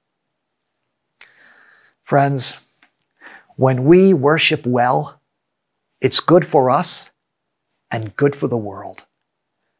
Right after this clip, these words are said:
Because it centers us on God and sends us out to live and love like Jesus until he comes again.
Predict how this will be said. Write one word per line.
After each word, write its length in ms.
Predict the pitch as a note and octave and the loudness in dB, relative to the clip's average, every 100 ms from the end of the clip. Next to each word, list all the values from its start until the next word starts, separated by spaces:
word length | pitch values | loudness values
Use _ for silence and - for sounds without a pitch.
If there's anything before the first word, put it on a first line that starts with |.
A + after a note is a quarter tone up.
| _ _ | _ _
Because 280 | C#3+ D#3 B2+ | 2 4 4
it 120 | C#3 | 4
centers 640 | C3 - A3+ A3 E3+ A#2+ | 2 2 2 2 0 -2
us 380 | G#2 - - - - | -6 -10 -10 -10 -4
on 180 | C#3 B2 | -4 -4
God 460 | A2+ A#2+ - - - _ _ _ _ _ _ _ _ - | -4 -6 -6 -14 -18 _ _ _ _ _ _ _ _ -6
and 180 | C3+ B2 | -2 2
sends 440 | - - G3 E3 | 2 4 2 2
us 180 | F3 - | 0 0
out 300 | D#3+ D3+ B2 | 0 2 0
to 120 | - | -6
live 520 | C3+ C#3 F3+ F#3+ F3+ - | -6 0 2 2 0 -4
and 180 | D3 C#3+ | -8 -6
love 440 | C#3 C#3+ C#3+ C3 C#3+ | -2 2 2 0 -4
like 380 | B2 B2 B2 | -4 -4 -6
Jesus 640 | - A2+ G2+ - - - - _ _ _ _ - | -10 -10 -10 -10 -10 -10 -12 _ _ _ _ -16
until 420 | - - E3 E3 | -10 -2 2 2
he 220 | - C3 | 0 -6
comes 340 | B2+ G#2+ G2+ | -6 -10 -10
again. 320 | F#2+ D#2+ - | -14 -14 -16